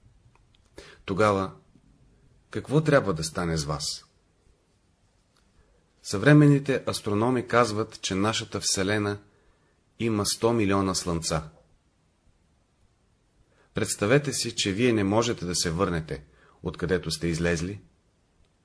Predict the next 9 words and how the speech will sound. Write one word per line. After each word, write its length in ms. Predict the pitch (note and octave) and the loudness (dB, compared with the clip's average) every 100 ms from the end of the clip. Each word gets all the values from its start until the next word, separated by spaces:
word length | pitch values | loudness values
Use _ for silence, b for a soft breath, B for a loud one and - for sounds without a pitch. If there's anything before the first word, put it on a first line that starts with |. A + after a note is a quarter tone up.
| _ | _
докато 360 | D#2 E2+ E2+ E2+ | -6 -4 -2 -2
не 60 | |
обиколите 560 | E2 D#2+ D#2 F2+ G#2+ A2 | 0 0 0 0 -2 -4
всички 420 | - F2 D#2 D#2+ | -6 -6 -6 -8
тия 180 | D#2+ D#2 | -4 -4
системи. 560 | - - - F2+ D2+ - _ _ _ _ _ _ _ _ _ _ _ _ _ _ - | -4 -6 -6 -4 -6 -10 _ _ _ _ _ _ _ _ _ _ _ _ _ _ -4
Представете 540 | F#2 - F2+ F2+ E2 | -4 -2 0 0 -2
си 160 | D#2+ F2+ | -2 0
още, 440 | F2 - F2 D#2+ | -2 -2 -4 -4